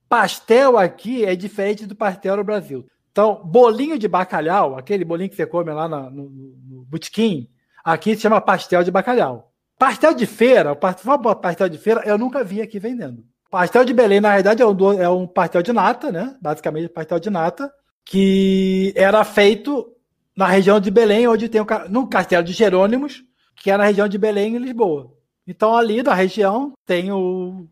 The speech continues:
dizem que tem, eu não sei, não, não estudei, que tem um lugar que eu já comi, inclusive, que é o lugar onde vende o rea-, o verdadeiro pastel de Belém, porque comprou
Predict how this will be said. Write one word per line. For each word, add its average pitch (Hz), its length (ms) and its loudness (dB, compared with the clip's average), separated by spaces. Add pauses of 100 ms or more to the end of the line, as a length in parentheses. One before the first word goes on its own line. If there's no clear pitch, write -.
(240)
dizem 202 520 2
que 185 100 -6
tem, 214 240 0
eu 185 60 -2
não 180 80 -4
sei, 202 260 0
não, 180 160 -6
não 170 320 -10
estudei, 170 300 -8
que 226 100 -8
tem 185 220 -4
um 196 80 -2
lugar 208 280 0
que 320 80 -4
eu 233 60 -2
já 185 100 2
comi, 170 220 -4
inclusive, 180 420 -4
que 220 140 -2
é 190 80 6
o 202 80 4
lugar 208 320 4
onde 220 340 2 (340)
vende 233 380 2
o 254 40 2
rea-, 226 360 2
o 196 80 2
verdadeiro 226 680 2
pastel 233 380 -2
de 226 100 -6
Belém, 208 360 0
porque 240 200 -4
comprou 233 680 2